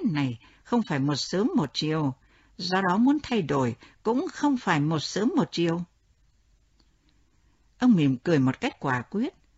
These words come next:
Song tôi có thể hứa với bà, chỉ sau vài tháng, thậm chí có thể vài tuần,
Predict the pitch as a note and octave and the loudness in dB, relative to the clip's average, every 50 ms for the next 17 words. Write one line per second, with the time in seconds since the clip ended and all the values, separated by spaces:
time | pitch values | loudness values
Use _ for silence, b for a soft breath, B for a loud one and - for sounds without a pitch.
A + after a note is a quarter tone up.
0 | _ _ _ _ _ _ _ - - - G#3+ G#3 F#3+ F#3+ F3+ - G#3 - - - | _ _ _ _ _ _ _ -14 -6 -4 -2 -2 -2 -2 -2 -2 -4 -2 -2 -2
1 | - - E3 C3 B2 A#2 - F3 F3 G#3+ B3 - E4 E4 G#3+ C#3+ C#3+ C#3 B2+ A2+ | -2 0 0 0 0 -2 0 0 2 2 0 0 -2 -2 -2 -2 -2 -2 -2 -4
2 | A#2+ A#2+ b b b b b b b b - - D3 A#3 - - G#3 A3 G3+ D#3 | -6 -8 b b b b b b b b -6 -4 -4 -4 -2 -2 -2 -2 -2 -2
3 | C3 C#3 C#3 B2+ A#2+ A2+ - - - C#3+ D3+ F#3+ A#3+ C4 b b b b b b | -2 -2 -2 0 -2 -4 -6 -6 -6 -6 -6 -4 -6 -8 b b b b b b
4 | b - G#3+ F#3+ F3 - G#3+ A3+ - - G4 - C4 G#3 E3+ D3+ E3+ F#3+ F#3+ G3 | b -2 -2 -2 0 -2 -2 -2 0 -2 -2 0 2 0 0 0 -2 -4 -4 -4
5 | F#3+ - - F3+ F#3 F#3 F3+ F#3 | -6 -6 -4 -4 -2 -2 -2 -2